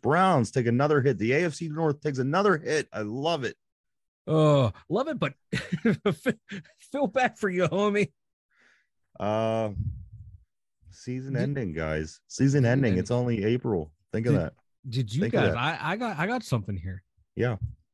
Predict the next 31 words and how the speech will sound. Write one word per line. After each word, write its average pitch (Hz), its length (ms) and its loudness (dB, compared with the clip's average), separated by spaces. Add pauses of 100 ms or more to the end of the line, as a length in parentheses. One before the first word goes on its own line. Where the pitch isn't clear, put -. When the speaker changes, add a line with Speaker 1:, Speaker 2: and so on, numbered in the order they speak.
(160)
Speaker 2:
Did - 140 0
anyone 170 380 0
see 185 200 -4
we 123 160 0
hired 135 320 0
a 113 80 0
new 131 240 0 (100)
offensive 120 580 -6
coach? - 560 -14 (160)
Speaker 1:
I 135 140 4
do. 139 500 0
Yeah, 127 320 -2
I 87 60 -4
do. 131 260 -4
I 104 180 2
Speaker 2:
I 143 40 4
didn't, 156 200 4
I 156 100 4
didn't 170 160 2
know 165 80 4
if 143 80 -2
that 165 120 2
was 143 120 2
in 147 80 2
your 143 120 0
notes 123 300 -4
or 101 40 -10
not. 85 140 -14
I 101 180 -12
apologize. 123 420 -8
Speaker 1:
Yeah, 135 240 0